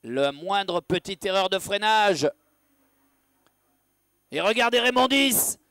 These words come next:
Ils sont quasiment trois de front. Raymondis qui a la sagesse de revenir derrière. Mais ces dernières minutes vont être chaudes. Basso, Gage, Raymondis.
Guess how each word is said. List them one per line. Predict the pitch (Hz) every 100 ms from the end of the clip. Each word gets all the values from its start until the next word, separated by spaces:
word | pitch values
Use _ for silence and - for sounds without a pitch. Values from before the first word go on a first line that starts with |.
| _ _ _
Ils | - 208
sont | - 277
quasiment | 240 294 262 277 285 277
trois | - 294 294 - _ _ _ _
de | 147 269
front. | - - 294 277 _ _ _ _ _ _ _ _ _ -
Raymondis | 156 220 262 277
qui | 226 262
a |
la | 254
sagesse | - 262 247 247
de | 269
revenir | 262 254 262
derrière. | 262 269 277 269 247 196 _ _ _ _ _ _ _ -
Mais | 160
ces | - 226
dernières | 226 247 247
minutes | 247 262 254
vont | 269
être | 277
chaudes. | - 302 285 240 196 - _ _ _ _ _ _ _ _ _ _ _ _ _ _ _ _ _ _ _ _ _ _ _ _ _ _ _ _ 698 _ _ _ _ _ _ _ _ _ _ _ _
Basso, | 117 185 185 233 226
Gage, | 196 233 180
Raymondis. | 220 233 233 254 240 - -